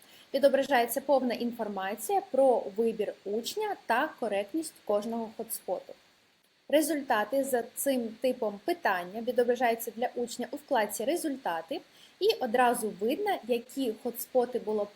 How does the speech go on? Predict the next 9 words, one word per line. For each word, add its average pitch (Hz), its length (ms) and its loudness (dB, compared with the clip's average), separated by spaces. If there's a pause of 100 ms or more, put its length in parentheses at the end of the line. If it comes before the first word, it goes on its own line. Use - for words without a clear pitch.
(140)
обрано 196 520 0
правильно, 339 640 0 (100)
а - 60 -10
які 196 320 -8
ні. 208 320 -2 (560)
Тип - 260 0
питання 233 680 0
"Вибір 226 480 0
хотспотів" 226 600 0